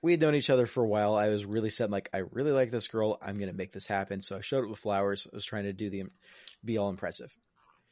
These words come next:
It was the, like, three ninety-nine discount bunch from the Stater Brothers that was next to the, uh,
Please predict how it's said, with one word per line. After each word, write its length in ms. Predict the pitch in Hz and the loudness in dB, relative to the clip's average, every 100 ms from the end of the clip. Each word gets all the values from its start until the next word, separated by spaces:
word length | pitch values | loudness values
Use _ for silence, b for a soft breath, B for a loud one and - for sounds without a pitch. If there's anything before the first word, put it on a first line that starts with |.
| b - | b -4
It 80 | 185 | 0
was 160 | 117 | 0
the, 140 | 101 107 | -2 -2
like, 200 | 104 - - - _ - | -2 -4 -14 -20 _ -8
three 200 | 139 123 | -2 0
ninety-nine 760 | 117 110 104 101 104 101 98 95 - 104 | 0 0 0 0 0 0 -2 -4 -12 -8
discount 460 | 110 107 131 101 104 | -4 -2 -2 -6 -4
bunch 260 | 104 98 | -6 -6
from 140 | 107 95 | -6 -6
the 60 | |
Stater 320 | - 151 156 | -6 -4 -4
Brothers 420 | 104 90 87 98 - | -2 -2 -2 -4 -4
that 140 | 87 | -4
was 240 | 98 90 | -6 -8
next 260 | 110 98 - | -6 -8 -6
to 120 | 104 | -8
the, 260 | 95 98 92 | -6 -6 -4
uh, 140 | 78 | -6